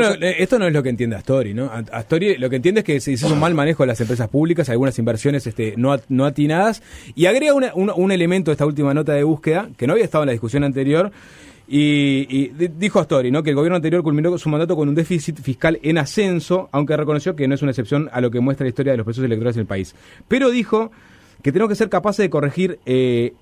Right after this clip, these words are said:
Speaker 1: la conducta, eh, eh, y el temprano comienzo de la disputa electoral, ¿no? que puede hacer daño, diciendo que se hicieron algunas inversiones en el, en el último año que de alguna forma estaban apuntadas más a la proyección electoral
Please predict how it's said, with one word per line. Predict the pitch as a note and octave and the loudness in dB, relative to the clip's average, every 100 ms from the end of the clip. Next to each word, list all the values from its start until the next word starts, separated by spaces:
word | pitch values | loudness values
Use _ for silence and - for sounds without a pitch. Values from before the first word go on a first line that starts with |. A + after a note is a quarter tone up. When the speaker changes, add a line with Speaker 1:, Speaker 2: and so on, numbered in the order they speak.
| _ - | _ 0
Speaker 1:
la | C3 C3+ D3 D3 | 2 4 2 2
conducta, | E3+ F3 F3 C4 B3 F3+ - D#3 F#3 - | 2 2 2 0 0 -2 -2 0 -2 -6
eh, | B2 C3 C3+ | -2 -2 -2
eh, | B2+ B2+ A#2+ A#2 A2+ A2 A#2 | 0 0 2 2 2 0 0
y | C#3+ D#3 | 0 0
el | D3+ | 2
temprano | D#3+ D#3 G3+ G#3 | -2 0 0 2
comienzo | F3 E3 F#3 F#3 | 2 2 0 0
de | |
la | C#3+ | 0
disputa | B2+ D#3 D3 | 0 0 0
electoral, | B2+ G#2 G#2+ F#2+ F#2+ | -2 -2 -4 -4 -4
¿no? | D3 G#3 - - - - | -4 -4 -8 -20 -16 -6
que | C3 | -2
puede | E3+ | 0
hacer | E3 D#3+ | 0 -2
daño, | B2+ A2+ A2 - - | -2 -2 -6 -8 -6
diciendo | E3+ A#3+ A3 D#3+ | -2 2 0 2
que | F#3+ G#3+ D#3+ | 0 0 -6
se | - D3+ | -4 -2
hicieron | C#3+ F3 | 0 0
algunas | E3 F3 D#3+ | 0 0 0
inversiones | D3+ C#3 D#3 C#3 | -2 0 -2 -2
en | |
el, | C3+ B2 | -4 -2
en | B2 | -2
el | C#3+ | 2
último | E3 D#3+ E3+ E3 | 0 0 0 0
año | E3+ F3+ G#3+ - _ - | 0 -2 -4 -10 _ -2
que | C#3 | 0
de | C3+ | 2
alguna | D3+ E3+ D3+ | 0 0 -2
forma | E3+ E3+ E3+ F3+ - | 0 0 0 -2 -4
estaban | - D3+ D3 D#3 | -4 0 0 -2
apuntadas | A#2+ C3+ B2+ C3+ B2 | -2 -2 0 0 0
más | C#3 E3 D3+ - | 0 0 -2 -2
a | C#3 C#3+ | -2 0
la | C3 | -4
proyección | A#2+ A#2+ A2+ B2+ | -4 -4 -2 0
electoral | A#2+ A2+ E3 G#3 A3+ | 0 0 2 2 0